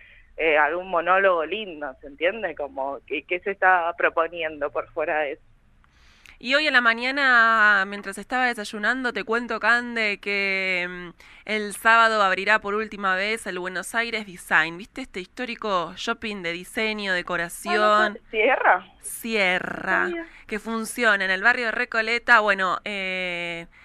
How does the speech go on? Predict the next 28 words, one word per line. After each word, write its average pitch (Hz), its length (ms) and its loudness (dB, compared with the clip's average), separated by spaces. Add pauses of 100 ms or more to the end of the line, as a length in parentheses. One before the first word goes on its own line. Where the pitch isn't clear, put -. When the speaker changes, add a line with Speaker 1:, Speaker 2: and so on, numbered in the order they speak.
(160)
Speaker 2:
las 196 160 -2
negociaciones 226 760 0
que 220 120 -6
hubo 233 220 0
hasta 226 160 -2
la 190 80 -2
semana 226 320 0
pasada 247 420 0
para 202 140 0
extender 214 720 -2
el 180 160 -8
contrato 208 680 0
de, 190 220 -2
de 175 80 -6
explotación 196 800 -2
con 185 120 -4
la 180 60 0
empresa 208 360 -4
concesionaria 202 680 -2
fracasaron 226 560 -2
y 226 40 -4
el 208 120 -4
domingo 240 320 -2
el 247 60 -2
paseo 233 280 -2
comercial 226 380 -2
y - 20 -4
gastronómico 220 580 -4